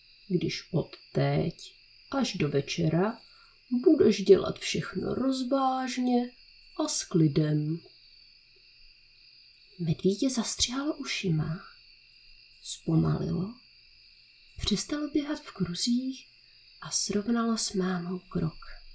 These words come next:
"Takhle?" "Přesně takhle," pochválila ho medvědice.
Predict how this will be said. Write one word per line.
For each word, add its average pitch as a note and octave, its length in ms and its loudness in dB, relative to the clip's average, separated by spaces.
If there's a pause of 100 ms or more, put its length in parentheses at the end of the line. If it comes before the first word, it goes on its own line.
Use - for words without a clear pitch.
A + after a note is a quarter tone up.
(1500)
"Takhle?" A#3 680 0 (2000)
"Přesně - 680 -2 (120)
takhle," D#3+ 440 -2 (1040)
pochválila G3 640 0
ho G3 160 -4
medvědice. F3+ 680 2